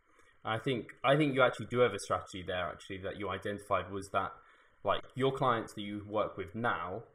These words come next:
are probably the type of person that you're gonna wanna work with in future and attract anyway. So if you're answering their questions via content,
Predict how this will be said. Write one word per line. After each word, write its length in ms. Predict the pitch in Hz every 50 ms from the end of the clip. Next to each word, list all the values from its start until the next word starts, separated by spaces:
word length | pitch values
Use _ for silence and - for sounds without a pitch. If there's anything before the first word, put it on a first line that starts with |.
| _ - - _ - -
are 120 | 107 101
probably 500 | - - - 123 - - 107 107 104 104
the 160 | - - 101
type 240 | 98 - - 110 98
of 100 | 98 92
person 280 | - 107 101 - - 98
that 80 | 78
you're 100 | 85 101
gonna 180 | 95 107 104 101
wanna 320 | 98 98 113 117 113 107
work 380 | 101 101 101 90 - - - -
with 220 | 101 95 90 -
in 140 | - 95 92 90
future 400 | - 110 110 - - - - 87
and 280 | 92 87 80 90 85
attract 480 | 90 90 - - 98 92 87 - - -
anyway. 420 | - 104 104 98 90 90 90 92 92
So 140 | - -
if 120 | 110 104 123
you're 160 | 127 120 117
answering 400 | 113 110 - - - 104 98 98
their 180 | 104 101 98 98
questions 500 | - - 113 104 - - - 98 90 95
via 260 | - 95 95 90 85
content, 500 | - - 139 131 104 - 98 90 87 80